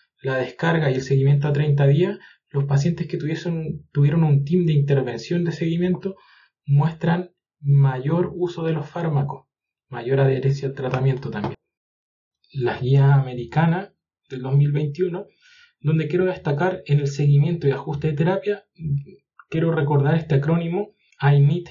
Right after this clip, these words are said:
help. Dice, el paciente que esté ocupando inotropam endovenoso,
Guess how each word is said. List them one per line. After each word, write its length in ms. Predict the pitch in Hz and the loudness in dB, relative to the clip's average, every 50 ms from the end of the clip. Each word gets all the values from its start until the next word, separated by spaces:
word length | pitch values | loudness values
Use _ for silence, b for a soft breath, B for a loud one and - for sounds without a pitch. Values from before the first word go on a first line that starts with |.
| - - - | -16 -12 -8
help. 300 | 170 143 139 139 - - _ _ _ _ _ _ | -6 -6 -6 -6 -10 -14 _ _ _ _ _ _
Dice, 340 | 135 139 139 139 139 - - - | -2 0 0 0 0 -4 -6 -8
el 100 | 127 - | -8 -8
paciente 300 | - 139 143 180 - 196 | -6 -6 -6 -4 -6 -6
que 60 | 175 | -6
esté 140 | 165 - 190 | -4 -2 0
ocupando 380 | 180 175 170 175 180 180 180 170 | 0 0 -2 -4 -4 -4 -6 -4
inotropam 560 | 170 180 180 175 170 160 - 165 165 160 156 - - - _ _ _ _ _ _ _ _ _ _ _ | -4 -4 -4 -4 -4 -6 -6 -6 -6 -6 -6 -8 -14 -20 _ _ _ _ _ _ _ _ _ _ _
endovenoso, 800 | - 147 151 156 160 156 156 160 180 180 - - - - - | -12 -8 -4 -2 0 0 0 0 0 -2 -4 -6 -12 -16 -18